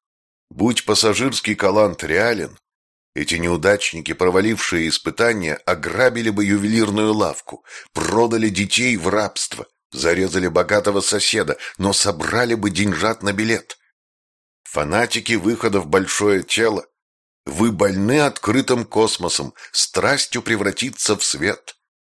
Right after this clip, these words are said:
То, чего я опасаюсь, хуже чумы, для вас — предел желаний.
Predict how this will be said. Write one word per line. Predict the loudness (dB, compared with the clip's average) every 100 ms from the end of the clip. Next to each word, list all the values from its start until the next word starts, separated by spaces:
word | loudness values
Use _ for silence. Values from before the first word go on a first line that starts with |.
| _ _ 2
То, | 2 2
чего | 0 2 4
я | 6
опасаюсь, | 4 2 2 2 2 0
хуже | -2 0 0 0
чумы, | -2 -2 -2 -2 -4
для | 2 2
вас — | 4 0 -2 -8 _ _
предел | 0 2 2 2
желаний. | 2 2 2 0 -4 -14